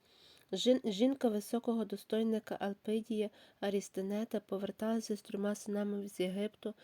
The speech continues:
Вона їздила до преподобного Антонія просити про молитву. І ось у Газі всі її сини враз тяжко захворіли. Лікарі визнали себе безсилими, вся людська надія пропала. Тоді Арістинета з одною слугинею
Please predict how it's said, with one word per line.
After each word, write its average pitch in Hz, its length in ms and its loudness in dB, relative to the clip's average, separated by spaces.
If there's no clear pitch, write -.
Вона 202 380 2
їздила 220 400 0
до 202 120 -8
преподобного 214 760 -4
Антонія 214 460 -2
просити 214 520 -4
про - 180 -8
молитву. 202 560 -4
І 202 140 6
ось 233 340 2
у 233 80 2
Газі 214 420 0
всі - 240 -4
її 226 140 2
сини 208 380 -2
враз 208 320 -4
тяжко 202 440 -4
захворіли. 202 720 -6
Лікарі 208 460 2
визнали 214 480 0
себе 208 300 -4
безсилими, 202 800 -2
вся - 280 2
людська 220 380 0
надія 214 400 0
пропала. 202 600 -4
Тоді 208 380 4
Арістинета 208 960 -2
з - 100 -12
одною 214 480 -2
слугинею 208 640 -2